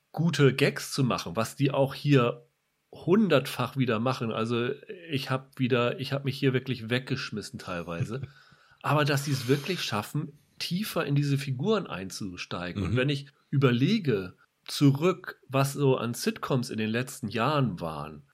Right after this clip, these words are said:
Speaker 1: wüsste ich jetzt spontan keine, die sich so um die Figuren gekümmert hat, wie, wie Ted Lasso.
Speaker 2: Ja, also da ist auf jeden Fall ein Schritt zwischen der ersten und der zweiten Staffel.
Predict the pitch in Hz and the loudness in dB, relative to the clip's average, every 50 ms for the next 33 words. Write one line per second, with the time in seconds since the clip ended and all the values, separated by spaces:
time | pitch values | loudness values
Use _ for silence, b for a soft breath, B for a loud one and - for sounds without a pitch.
0 | _ _ - 127 139 202 214 - - - - - - - 175 143 - 151 156 160 | _ _ 0 2 4 4 2 0 -4 -8 -8 -8 -6 -6 -6 -6 -4 -4 -6 -6
1 | 156 - - - - - - 139 139 139 139 - - - 135 139 143 147 139 139 | -4 -6 -6 -6 -6 -4 -2 0 0 0 0 -2 -4 -4 -2 -2 -2 -4 -4 -6
2 | - - - 123 117 127 160 180 196 208 208 220 240 247 247 - _ _ _ _ | -8 -6 -4 -2 -2 -2 -2 -2 0 0 0 0 -2 -4 -6 -10 _ _ _ _
3 | _ - 147 147 143 160 147 139 - - - 147 165 202 226 - 170 151 151 156 | _ -4 -4 -2 0 -2 -2 -2 -4 -2 0 0 0 0 0 -4 -4 -4 -4 -6
4 | 139 - - 147 131 - 160 196 233 214 170 127 110 92 95 - _ _ _ _ | -6 -6 -6 -6 -4 -4 -2 0 0 2 2 0 -2 -4 -8 -14 _ _ _ _
5 | - - - - - 98 90 80 80 - - 98 87 - - - 117 110 110 110 | -10 -10 -10 -10 -10 -10 -10 -10 -10 -10 -10 -12 -12 -12 -10 -8 -6 -4 -4 -4
6 | 110 113 117 120 135 139 - - 120 - - - - - 160 202 - - - 76 | -4 -4 -6 -8 -10 -8 -6 -6 -6 -6 -8 -10 -8 -8 -8 -8 -8 -10 -12 -12
7 | - - - - _ _ _ _ _ _ 127 120 101 78 - 135 120 110 110 110 | -12 -14 -16 -20 _ _ _ _ _ _ 4 4 4 4 4 2 4 6 6 8
8 | 113 135 143 104 - - - - - 135 - 120 107 113 123 135 135 - 131 120 | 8 6 4 2 -2 -10 -6 -4 -2 0 0 2 4 6 6 6 6 4 4 2
9 | 113 104 - - 143 139 143 - - - 117 101 - 123 120 101 92 101 113 - | 2 2 0 0 0 0 -2 -4 -8 -6 -6 -4 0 2 4 4 6 4 2 2
10 | - 120 101 107 95 - - - 90 - - - - - - - - - - - | -2 -2 -2 -2 -2 -2 -2 -2 -2 -2 -2 -4 -4 -4 -4 -4 -4 -6 -8 -8
11 | - | -8